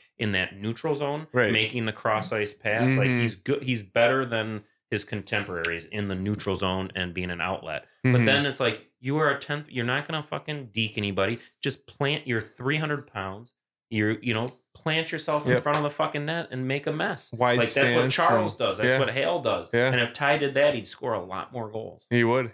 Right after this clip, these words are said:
Speaker 1: But
Speaker 2: Yeah.
Speaker 1: he refuses to do it. I don't
Speaker 2: Mm-hmm.
Speaker 1: know why. And the handful of times that he does, he's had some results. But
Speaker 2: Yep.
Speaker 1: oh well.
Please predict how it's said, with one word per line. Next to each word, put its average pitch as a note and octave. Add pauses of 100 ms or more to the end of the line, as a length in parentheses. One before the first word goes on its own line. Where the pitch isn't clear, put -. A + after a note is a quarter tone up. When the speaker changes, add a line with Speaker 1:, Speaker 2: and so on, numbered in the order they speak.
Speaker 1:
But A2+
Speaker 2:
Yeah. A2
Speaker 1:
he G#2
refuses G#2
to -
do G#2
it. D2+
I D#2+
don't A#2
Speaker 2:
Mm-hmm. A2+
Speaker 1:
know F#2+
why. F#2 (200)
And A#2
the G#2+
handful C3
of B2
times B2+
that A#2+
he A2
does, A#2+
he's G2+
had G2
some G#2+
results. G2+
But -
Speaker 2:
Yep. -
Speaker 1:
oh A2+
well. D2